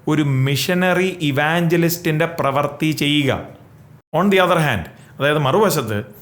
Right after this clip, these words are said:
അപ്പോസ്തല പ്രവർത്തികൾ പത്തൊൻപതിൻ്റെ ഒന്ന് മുതൽ ഏഴ് വരെയുള്ള വാക്യങ്ങളിൽ നാം കാണുന്നത് പൗലോസ് എഫേസസിലുള്ള ചില ശിഷ്യന്മാരെ കാണുന്നു. അവർ യോഹന്നാന്റെ സ്നാനം മാത്രമേ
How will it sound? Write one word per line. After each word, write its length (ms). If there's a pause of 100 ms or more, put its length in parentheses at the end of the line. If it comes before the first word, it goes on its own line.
(460)
അപ്പോസ്തല 380
പ്രവർത്തികൾ 560
പത്തൊൻപതിൻ്റെ 760 (420)
ഒന്ന് 300
മുതൽ 240 (160)
ഏഴ് 320
വരെയുള്ള 380
വാക്യങ്ങളിൽ 680 (140)
നാം 240
കാണുന്നത് 420 (680)
പൗലോസ് 540 (320)
എഫേസസിലുള്ള 800
ചില 200 (100)
ശിഷ്യന്മാരെ 680
കാണുന്നു. 380 (580)
അവർ 260 (500)
യോഹന്നാന്റെ 760
സ്നാനം 500
മാത്രമേ 440